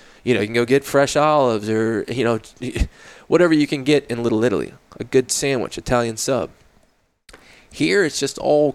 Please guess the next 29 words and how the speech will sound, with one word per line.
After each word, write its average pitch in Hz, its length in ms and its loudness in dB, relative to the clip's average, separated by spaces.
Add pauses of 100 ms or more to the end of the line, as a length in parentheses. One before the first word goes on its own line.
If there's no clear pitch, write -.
kind 147 280 -2
of 120 160 -2
mixed 123 460 -4
up 139 240 0
and 113 180 -6
jumbled 120 420 0
everywhere. 92 340 -6
It's - 220 -14
everywhere. - 480 0 (640)
So 113 380 2 (840)
you 120 280 -6
might 139 240 0
be 135 80 0
on 135 100 4
a 127 60 2
block, 139 560 2
and 123 100 -4
there's 131 140 -2
great 147 260 0
Vietnamese 160 580 0
food, 196 360 -2 (280)
and 143 140 -10
then 151 200 -4
next - 300 -4
door 175 200 0
you 147 140 -2
have 147 120 -2
a 147 40 0
great 143 420 0